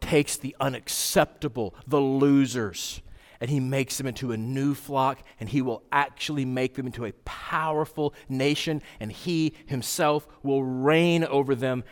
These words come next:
as their king. No longer will they be subject to a poor government or dishonest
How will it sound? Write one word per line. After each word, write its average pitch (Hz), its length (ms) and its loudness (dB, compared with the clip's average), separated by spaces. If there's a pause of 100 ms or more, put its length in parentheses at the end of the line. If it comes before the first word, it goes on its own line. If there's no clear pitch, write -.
as 135 240 4
their 127 160 2
king. 120 540 -4 (300)
No 160 120 6
longer 170 400 8
will 160 120 4
they 160 100 8
be 151 120 2
subject 156 480 0
to 143 80 -4
a 113 40 -6
poor 180 460 6
government 165 640 4
or 120 60 -2
dishonest 160 760 2